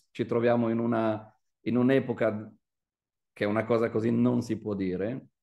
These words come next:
ma capisco, eh, il fatto che, eh, in questa generazione sono cadute tantissime barriere che una volta erano molto solide.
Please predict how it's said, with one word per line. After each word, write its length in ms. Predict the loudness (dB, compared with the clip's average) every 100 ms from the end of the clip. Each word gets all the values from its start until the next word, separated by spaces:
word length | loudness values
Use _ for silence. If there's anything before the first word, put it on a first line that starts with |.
| _ _ _ _ _ _ -6
ma 960 | -4 -2 -2 -2 -4 -4 -6 -10 -14 -18 -20 -20 -4
capisco, 920 | -2 2 0 0 2 6 6 4 2
eh, 280 | 2 4
il 120 | 2 0
fatto 640 | 0 0 -2 -4 -4 -4
che, 1000 | -2 0 2 0 0 -2 -4 -6 -8 -14 _ _ _ _ -6
eh, 720 | -2 0 0 -2 -4 -6 -8
in 200 | -6 -4
questa 360 | 2 2 4 2
generazione 1000 | 2 2 0 2 2 2 0 -2 -2 -4
sono 800 | -8 -20 -20 -20 -6 -2 -2 -2
cadute 460 | -2 -2 -2 -4
tantissime 640 | -4 -6 -4 -8 -6 -4 0
barriere 560 | 0 2 0 -2 -4
che 100 | -6
una 200 | -6 -6
volta 720 | -6 -6 -8 -8 -10 -10 -16 -20 _ _ _ _ -6
erano 320 | -2 -2 -2
molto 320 | -2 -2 -6
solide. 500 | -8 -8 -8 -10 -14